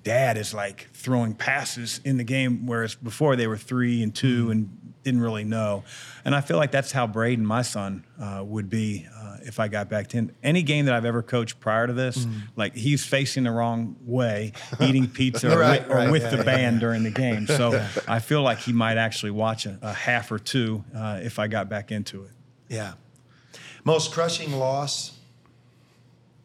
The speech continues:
Speaker 2: that I ever experienced, and, and I think there's a, about five or six that are really close,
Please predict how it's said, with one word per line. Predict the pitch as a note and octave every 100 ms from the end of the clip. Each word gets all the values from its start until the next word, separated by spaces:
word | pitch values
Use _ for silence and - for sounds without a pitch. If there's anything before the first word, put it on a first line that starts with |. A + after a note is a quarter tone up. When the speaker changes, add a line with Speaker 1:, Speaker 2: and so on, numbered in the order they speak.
| _ _ _ - _ _ _ _ _ _ - -
Speaker 2:
that | B2+ A#2+
I | B2 B2
ever | B2 B2 B2
experienced, | A#2 - B2+ A#2+ B2 B2+ - - - _ _
and, | B2+ A#2
and | A#2 A#2 A#2
I |
think | A#2 A#2+ G#2+
there's | A#2+ G#2+
a, | G#2+ F#2+ - _ _ _ _ _ _ _
about | A#2 A2+ A2+
five | - B2 A#2+ A2+
or |
six | A2 - A#2 -
that | A#2 G#2
are | G#2
really | A#2 B2 A#2 A2+
close, | A#2 G2+ F#2+ -